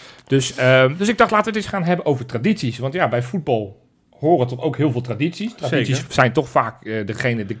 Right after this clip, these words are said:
Speaker 1: de dingen die de club maken. Maar ik dacht, laten we bij aan beginnen eens met die, dat, dat, dat uitzwaaien. Hè, die be-, de befaamde laatste zaterdag
Speaker 2: Ja.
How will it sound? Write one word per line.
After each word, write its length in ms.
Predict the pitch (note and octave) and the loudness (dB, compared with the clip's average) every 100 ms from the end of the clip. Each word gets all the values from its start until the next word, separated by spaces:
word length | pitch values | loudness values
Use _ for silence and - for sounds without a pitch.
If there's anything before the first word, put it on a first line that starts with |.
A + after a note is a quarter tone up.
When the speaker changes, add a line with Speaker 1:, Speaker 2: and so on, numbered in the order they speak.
| - | -6
Speaker 1:
de 80 | A#2+ | 0
dingen 240 | C3+ B2 | 2 2
die 100 | A2+ | 0
de 80 | A2 | 0
club 240 | C#3+ C3 - | 2 2 0
maken. 460 | A2 B2 D3+ - A#3 - - - - - - | 0 4 4 2 -6 -8 -20 -20 -20 -10 -4
Maar 100 | C3+ | 2
ik 60 | |
dacht, 120 | D3 C3 | 2 4
laten 200 | C3+ B2+ | 2 4
we 60 | |
bij 80 | C#3+ | 6
aan 100 | C#3 | 6
beginnen 260 | B2 D#3 D3 | 4 -2 -2
eens 80 | C3 | -4
met 100 | B2 | -4
die, 160 | B2 | -6
dat, 220 | F2+ A2 G#2 | -8 -10 -8
dat, 120 | F#2+ | -10
dat 140 | F2+ | -8
uitzwaaien. 680 | A#2+ C3+ B2+ C#3 B2+ C3 C#3+ | -2 -2 -2 -2 0 -2 -4
Hè, 140 | C3+ | -6
die 100 | C#3+ | -6
be-, 220 | A#2 A2 | -6 -6
de 100 | A#2+ | -6
befaamde 420 | A#2 B2 C#3+ A#2 A2+ | -6 -2 -2 -2 -2
laatste 420 | A2+ B2 - G#2+ | -2 -4 -6 -6
zaterdag 440 | C3 B2+ B2 A2+ | -4 -4 -4 0
Speaker 2:
Ja. 180 | C#3+ B2 | 0 0